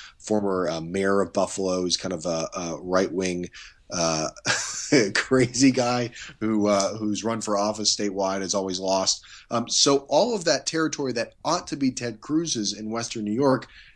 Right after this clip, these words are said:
is all for Donald Trump. Now, this is interesting because this is the same dynamic we saw play out in the South, right? Ted, if you could, if you would have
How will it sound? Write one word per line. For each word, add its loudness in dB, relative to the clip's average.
is 4
all 8
for -2
Donald 2
Trump. -6
Now, -4
this 0
is 0
interesting -4
because -4
this 2
is -6
the -2
same 0
dynamic -2
we -4
saw 0
play -6
out -2
in -8
the -2
South, 0
right? -4
Ted, -6
if -6
you -6
could, -4
if -8
you -2
would 4
have 2